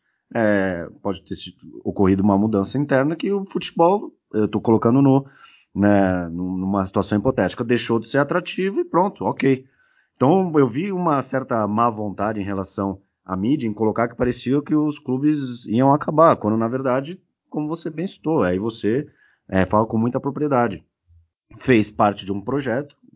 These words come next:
certamente os clubes estavam cientes, e ok, é como você falou, agora tem um novo momento do mercado, onde tá tudo mais, muito mais maduro pra que a-, esses novos entrantes, é, possam, é, s-, seguir, enfim,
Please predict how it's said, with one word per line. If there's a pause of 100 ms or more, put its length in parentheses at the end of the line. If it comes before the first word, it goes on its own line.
certamente
os
clubes
estavam
cientes, (420)
e
ok,
é
como
você
falou,
agora
tem
um
novo
momento
do
mercado,
onde
tá
tudo
mais, (640)
muito
mais
maduro
pra
que
a-,
esses
novos
entrantes, (340)
é,
possam, (460)
é,
s-, (240)
seguir,
enfim,